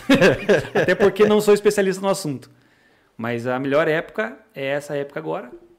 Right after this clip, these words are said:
Mas eu pesco o ano inteiro, a operação funciona o ano inteiro. E se quiser pescar qualquer época do ano, eu prefiro pescar no inverno.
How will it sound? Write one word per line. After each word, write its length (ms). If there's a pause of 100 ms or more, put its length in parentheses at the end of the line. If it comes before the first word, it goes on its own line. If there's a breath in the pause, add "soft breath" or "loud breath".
(140)
Mas 220
eu 100
pesco 400
o 40
ano 120
inteiro, 400
a 100
operação 560
funciona 440
o 100
ano 140
inteiro. 320 (440 soft breath)
E 60
se 120
quiser 260
pescar 380
qualquer 360
época 200
do 140
ano, 260 (640 soft breath)
eu 220
prefiro 320
pescar 260
no 80
inverno. 320